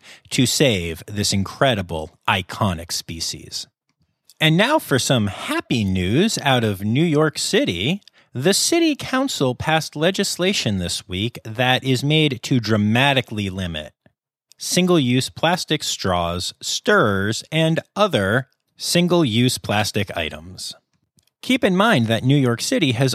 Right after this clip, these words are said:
already eliminated the use of single-use plastic bags, so this is another incredible step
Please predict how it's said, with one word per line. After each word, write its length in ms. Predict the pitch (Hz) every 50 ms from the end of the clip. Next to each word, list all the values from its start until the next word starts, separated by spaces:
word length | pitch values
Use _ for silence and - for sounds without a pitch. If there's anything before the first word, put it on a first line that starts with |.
| - _
already 580 | 214 233 269 240 165 131 110 101 101 98 98 -
eliminated 600 | - 120 127 127 123 123 120 117 113 117 107 98
the 80 | 95 110
use 440 | 104 101 98 95 98 107 - - - - -
of 280 | 107 110 104 98 90 - -
single-use 640 | - - - 151 143 135 127 123 110 107 107 - -
plastic 540 | - - 135 110 - - - 98 87 - -
bags, 420 | 135 127 101 87 82 85 85 -
so 220 | - - - - 175
this 240 | 175 226 254 - 160
is 140 | 123 - -
another 600 | 123 117 113 113 117 127 135 120 110 101 95 - -
incredible 1000 | 117 107 101 98 95 90 - - - - - 220 277 294 254 151 107 104 107 107
step 640 | - - - - - - 180 220 165 85 85 -